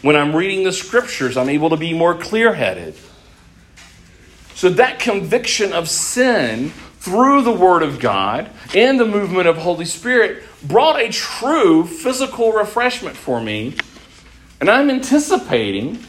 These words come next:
as it did change my eating habits that week, as, as you know, I love to go on trips,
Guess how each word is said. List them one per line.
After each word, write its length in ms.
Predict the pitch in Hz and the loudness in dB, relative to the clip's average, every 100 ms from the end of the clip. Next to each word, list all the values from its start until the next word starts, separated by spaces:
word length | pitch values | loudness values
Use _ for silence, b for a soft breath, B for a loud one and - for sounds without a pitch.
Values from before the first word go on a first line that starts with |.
| B B B - | B B B -2
as 200 | 165 175 | 0 0
it 220 | 190 143 | -4 -2
did 340 | 190 226 226 | 4 4 2
change 640 | - - 202 214 220 220 185 | -4 -4 -4 -2 -4 -6 -4
my 480 | 175 180 180 180 175 B B | -2 2 0 0 -6 B B
eating 320 | 175 202 196 156 | -8 -2 0 0
habits 420 | 123 113 113 - | 0 -2 -4 -2
that 220 | 113 98 | -2 -2
week, 240 | 107 117 | -6 -6
as, 260 | 143 135 139 | -4 -4 -4
as 140 | 143 | -4
you 80 | 165 | -2
know, 240 | 165 185 131 | 0 2 4
I 100 | 113 | 2
love 340 | 113 123 135 | 2 2 2
to 60 | 151 | 2
go 160 | 160 160 | 2 2
on 100 | 160 | 0
trips, 520 | 185 196 - - | -2 -2 -4 -14